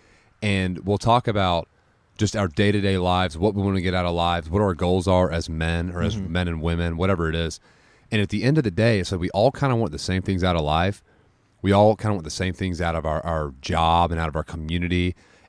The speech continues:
Speaker 1: And as an American, <laughs> a lot of times it's like, "I just wanna be left alone." I, I want to be able
Speaker 2: Yeah.
Speaker 1: to go to work and provide for my family, and I wanna be able to give money away and help people who aren't in the same situation.
Speaker 2: Right.
Speaker 1: And I wanna leave this world better than I found it.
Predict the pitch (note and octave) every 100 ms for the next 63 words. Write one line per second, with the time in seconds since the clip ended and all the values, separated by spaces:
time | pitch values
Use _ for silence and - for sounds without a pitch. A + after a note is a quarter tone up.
0 | - F#2+ F2+ G2 G2+ F#2+ G2 A#2+ - G#2+
1 | G2+ G#2 G2+ G#2+ G#2+ F2 F2 F2 F2 F#2+
2 | F#2 D#2+ D2+ D2 D#2+ - C#2+ C#2+ D2 D2+
3 | _ _ _ _ F#2+ F#2 F#2 F2+ F#2 F#2+
4 | - F#2 D#2+ F#2 A2+ A2 F2+ D#2+ D2+ F#2
5 | G2+ G#2 F#2 E2+ D2+ E2 - E2 D2+ -
6 | F2 F#2 G2 G2+ G2+ F2 E2+ F2 E2+ F2
7 | E2 D#2+ D#2+ G2 F2+ F#2+ F2+ D#2 E2 F#2
8 | E2 C2 F2+ F#2+ - G2 - G2 F2 F2
9 | E2 - F2+ F2+ F2+ - F#2+ F#2 G2 -
10 | F#2 F#2+ F2+ F#2+ F#2+ A2 G#2 B2+ - F#2
11 | F#2 F#2+ F2+ F#2 F#2 D#2+ E2+ - E2 F2+
12 | G2 F#2+ F2 F2+ E2+ D2 - G2+